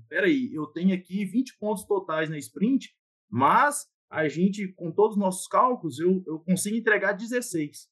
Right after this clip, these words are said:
Acabaram os atrasos." A gente começou a entregar mais. E aí, qual que é o ponto que a gente agora, que a gente tá trabalhando?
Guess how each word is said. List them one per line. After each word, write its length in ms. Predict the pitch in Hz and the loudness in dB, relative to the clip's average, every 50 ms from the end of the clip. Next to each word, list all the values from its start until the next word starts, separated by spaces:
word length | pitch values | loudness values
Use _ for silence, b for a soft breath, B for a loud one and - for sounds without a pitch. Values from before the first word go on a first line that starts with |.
| _ _ | _ _
Acabaram 500 | _ 135 - - - 123 123 135 143 151 | _ -8 -4 -2 -2 -2 -2 -2 -4 -4
os 100 | 151 165 | -4 -6
atrasos." 520 | 180 185 180 - 110 110 113 - - - _ _ _ _ _ _ _ _ _ _ _ _ _ _ _ _ _ _ _ _ | -10 -12 -14 -16 -16 -16 -16 -18 -20 -20 _ _ _ _ _ _ _ _ _ _ _ _ _ _ _ _ _ _ _ _
A 120 | - 113 117 | -2 0 2
gente 200 | 143 156 - - - | 2 0 -2 -4 -6
começou 840 | - 208 226 254 269 262 226 - - - 190 185 208 233 233 - _ _ _ | -4 -2 0 0 0 0 0 0 2 4 6 6 6 6 4 -2 _ _ _
a 100 | - 165 | -2 0
entregar 480 | 175 180 185 202 185 156 147 165 202 196 | 0 0 0 0 -2 0 0 0 0 0
mais. 440 | 160 135 131 131 123 - - - _ | -2 -4 -6 -8 -12 -14 -16 -16 _
E 120 | - 180 196 | 2 4 4
aí, 180 | 202 214 190 | 4 4 2
qual 240 | - 247 254 269 269 | 0 2 2 2 4
que 60 | - | 4
é 40 | 277 | 2
o 120 | 262 185 | 2 2
ponto 520 | - - 202 233 269 285 - - 185 - - | 0 0 2 2 2 0 0 -4 -8 -10 -8
que 120 | - 208 | -6 -4
a 60 | 196 | -2
gente 280 | 185 185 202 190 185 185 | 0 0 0 -2 -2 -8
agora, 400 | 175 151 170 170 170 151 95 98 | -8 -8 -8 -8 -6 -8 -10 -12
que 140 | 117 - 147 | -12 -8 -6
a 60 | 143 | -4
gente 200 | 135 143 160 - | -4 -4 -6 -6
tá 140 | - 175 165 | -2 0 0
trabalhando? 680 | 165 180 175 170 175 180 165 151 139 139 127 110 110 | 0 0 -2 0 2 2 2 2 2 0 0 -2 -4